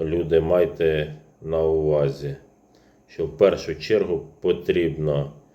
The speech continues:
щоб пішли мусора воювати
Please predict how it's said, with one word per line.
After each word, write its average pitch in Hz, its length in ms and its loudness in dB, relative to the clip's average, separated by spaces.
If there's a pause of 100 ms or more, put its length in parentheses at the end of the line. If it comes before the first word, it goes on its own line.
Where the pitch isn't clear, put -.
(360)
щоб - 280 -4
пішли 98 640 4 (120)
мусора 85 720 -2 (540)
воювати 76 840 0